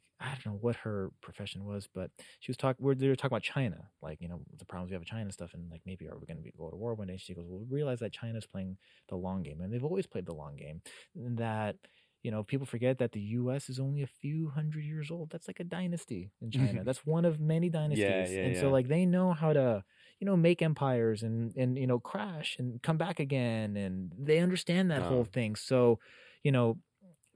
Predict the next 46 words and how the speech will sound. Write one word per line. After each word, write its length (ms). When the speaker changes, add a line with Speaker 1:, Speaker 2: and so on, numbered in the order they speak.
Speaker 2:
We're, 240
Speaker 1:
maybe 80
Speaker 2:
we 200
are 100
resilient, 720
but 140
we 120
don't 180
know 120
how 120
to 100
crash 380
and 100
come 200
back. 260
We 100
have 100
no 240
idea. 200
Speaker 1:
We've 180
never 260
crashed 360
and 120
came 220
Speaker 2:
No. 0
Speaker 1:
back. 240
They've 200
crashed 340
and 120
come 140
back. 220
That's 360
very 220
different. 480
Speaker 2:
Yeah. 380
Speaker 1:
And 540
she 140
goes, 200
"You 80
know, 80
they're 120
playing 200
the 80
long 280
game." 240
And, 220